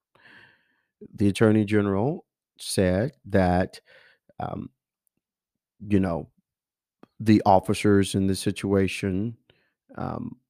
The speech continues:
were right. They were justified. The two officers who didn't get charged were justified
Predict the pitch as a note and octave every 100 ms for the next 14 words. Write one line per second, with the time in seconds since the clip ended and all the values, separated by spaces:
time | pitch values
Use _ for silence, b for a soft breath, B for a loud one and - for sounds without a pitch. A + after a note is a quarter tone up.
0 | - G2+ F2+ F2+ F2+ C3 - G2 F#2 F2
1 | F#2+ - F#2+ G2 F#2+ G2 F#2+ - G#2 G2
2 | - G2+ F#2 F#2+ G2 F#2 G2+ F2 F#2+ F#2
3 | F#2+ - F#2 G2+ F#2+ - F#2 F#2+ F#2 G2